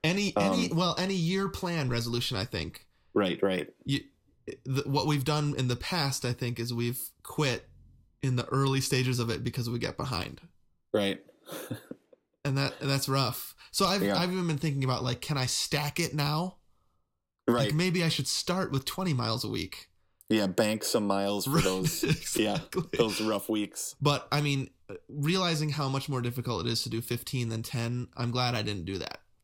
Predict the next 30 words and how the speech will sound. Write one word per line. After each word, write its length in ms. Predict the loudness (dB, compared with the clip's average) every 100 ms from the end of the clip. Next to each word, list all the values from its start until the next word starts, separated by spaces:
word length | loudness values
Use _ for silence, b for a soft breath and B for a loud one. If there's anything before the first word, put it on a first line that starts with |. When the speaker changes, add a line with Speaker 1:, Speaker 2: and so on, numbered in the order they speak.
| -2
Speaker 1:
Doubling 460 | 0 2 2 2
my 60 | 2
Speaker 2:
Yeah. 60 | 2
Speaker 1:
mileage 400 | 0 0 -2 -2
in 80 | -2
the 80 |
week 260 | -2 -2 -2
would 140 | -6
have 100 | -4 -6
been 260 | -6 -8 -12 _ -10
pretty 200 | -6 -2
rough. 280 | -2 -4 -8
I 60 |
think 260 | -8 -8 -8
I 60 | -8
might 160 | -6
have 160 | -6 -10 -8
Speaker 2:
Hmm. 60 | -6
Speaker 1:
even 120 | -6
hurt 180 | -6 -8
myself. 400 | -8 -6 -6 -6
So, 340 | -4 -2 -4 b b b b b b
um, 300 | -4 -2 -4 -2
this 260 | 0 0
feels 280 | 2 2 2
like 160 | 0 0
a 40 |
good 380 | -2 0 0 0
determination 680 | -4 -4 -2 0 -2 -2 -2
challenge. 720 | -2 0 0 -2 -4 -6